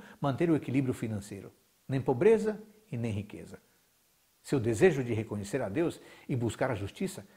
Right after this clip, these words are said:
contrasta com a geração que amaldiçoa o pai e não abençoa a mãe, diz os versos onze a quatorze. Esta geração acredita que eles estão certos.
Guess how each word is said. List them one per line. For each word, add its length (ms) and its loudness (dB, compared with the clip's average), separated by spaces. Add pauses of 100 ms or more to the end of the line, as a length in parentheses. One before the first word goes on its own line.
(160)
contrasta 560 -6
com 160 -8
a 60 -6
geração 560 -8
que 100 -12
amaldiçoa 560 -8
o 60 -10
pai 360 -12 (800)
e 80 -10
não 240 -4
abençoa 460 -8
a 40 -10
mãe, 320 -4
diz 220 -10
os 160 -8
versos 480 -10
onze 240 -10
a 40 -16
quatorze. 480 -20 (840)
Esta 240 4
geração 440 2
acredita 420 -2
que 100 -4
eles 160 0
estão 240 -2
certos. 640 -8